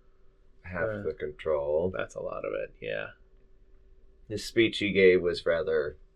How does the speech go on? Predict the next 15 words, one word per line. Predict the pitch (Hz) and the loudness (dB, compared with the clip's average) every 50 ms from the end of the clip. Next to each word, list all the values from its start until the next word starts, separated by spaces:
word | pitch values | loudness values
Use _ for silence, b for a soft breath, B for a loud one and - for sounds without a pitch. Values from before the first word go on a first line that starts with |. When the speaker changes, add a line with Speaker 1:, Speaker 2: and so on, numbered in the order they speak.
| - - - - - - _ - - _ - - - - | -20 -20 -20 -20 -20 -20 _ -20 -20 _ -20 -20 -6 0
Speaker 1:
good | 87 82 76 78 | 0 2 2 2
in | 78 71 | 0 -2
the | 67 67 | -4 -6
control | - - 80 78 - 82 76 71 69 | -6 -6 -8 -4 0 2 2 2 2
department, | 78 78 - 73 64 57 - 67 71 71 | -2 -4 -2 -2 -2 -2 -4 -6 -6 -4
I | 69 69 | -6 -6
suppose. | - - - - 80 76 76 78 80 92 104 - - - | -8 -10 -6 -2 0 2 2 4 4 2 2 0 0 2
Speaker 2:
Yep. | 127 131 - - _ _ _ - - - - - _ _ - | 2 2 2 0 _ _ _ -20 -20 -20 -20 -20 _ _ -14
Speaker 1:
Even | - - - 85 85 | -10 -6 -4 -2 -2
if | 82 82 - - - _ _ _ _ - - - | -2 -2 -4 -10 -20 _ _ _ _ -20 -16 -4
people | - 92 87 - 87 87 | 0 0 2 4 4 4
are | 85 85 | 4 4
just | - - 85 - - - - | 4 2 0 0 -2 -6 -6
stupid | - - - 123 120 120 - 110 104 98 101 107 107 | -6 8 12 12 12 12 12 12 8 8 8 6 6
and | 101 98 98 95 - 85 82 | 4 2 2 0 -2 -6 -10